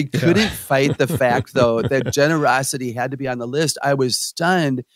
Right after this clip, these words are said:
Speaker 2: when I did the research of how generosity causes so many other beautiful qualities: service, compassion, gratefulness, and so many other things. So generosity
Speaker 1: Mm-hmm.
Speaker 2: is not just, again, money. It's
Speaker 1: Yeah.
Speaker 2: time, talent, resources,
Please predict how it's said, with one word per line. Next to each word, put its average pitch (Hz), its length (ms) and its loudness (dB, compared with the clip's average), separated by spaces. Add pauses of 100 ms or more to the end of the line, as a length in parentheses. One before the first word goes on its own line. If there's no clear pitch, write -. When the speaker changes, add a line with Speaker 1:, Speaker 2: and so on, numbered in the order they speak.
(260)
Speaker 2:
when 147 140 0
I 143 60 6
did 143 180 -2
the 139 80 -2
research 139 500 0
of 120 140 -6
how 139 400 0
generosity 127 840 -4
causes 127 680 -4 (360)
so - 280 2
many 151 200 2
other 127 180 2
beautiful 120 460 -2
qualities: 113 680 -6 (180)
service, 123 580 2
compassion, 123 920 -4 (280)
gratefulness, 139 800 0
and 123 140 -6
so 139 180 -2
many 139 200 -2
other 120 160 -4
things. 123 340 -6
So 123 80 -10
generosity 147 560 0
Speaker 1:
Mm-hmm. 127 40 0
Speaker 2:
is 110 120 -6
not 147 180 0
just, 151 300 -6
again, 135 280 -2
money. 131 340 -4 (320)
It's 117 160 -6
Speaker 1:
Yeah. 110 60 -4
Speaker 2:
time, 143 340 2
talent, 131 520 -4
resources, 120 840 -4